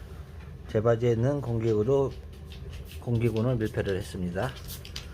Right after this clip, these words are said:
자연 배기일 때에는 이렇게 밀폐를 하셔야 합니다.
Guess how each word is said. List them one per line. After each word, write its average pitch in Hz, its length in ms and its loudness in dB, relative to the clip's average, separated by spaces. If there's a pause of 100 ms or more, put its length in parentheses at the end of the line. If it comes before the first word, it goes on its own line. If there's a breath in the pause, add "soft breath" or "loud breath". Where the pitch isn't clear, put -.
(260 loud breath)
자연 123 360 8
배기일 110 440 4
때에는 107 540 2 (140)
이렇게 101 320 -4
밀폐를 107 600 -2
하셔야 107 360 -4
합니다. 87 340 -6